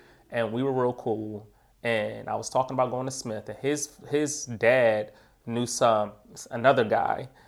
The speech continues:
um, who was lived in Charlotte or something like that. And that guy ended up knowing Lex. And, uh,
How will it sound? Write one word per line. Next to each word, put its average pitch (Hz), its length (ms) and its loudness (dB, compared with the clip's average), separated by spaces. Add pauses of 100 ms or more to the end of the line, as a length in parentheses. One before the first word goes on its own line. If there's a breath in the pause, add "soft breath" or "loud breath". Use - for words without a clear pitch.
(160 soft breath)
um, 110 480 4 (260)
who 165 120 6
was 131 140 2
lived 156 260 4
in 147 60 2
Charlotte 151 360 8
or 123 40 2
something 147 320 0
like 120 240 0
that. 131 240 4
And 113 140 -6
that 135 220 4
guy 113 360 4
ended 117 220 -4
up 113 80 0
knowing 110 400 -2 (340)
Lex. - 580 8 (600 soft breath)
And, 135 380 6
uh, 113 480 4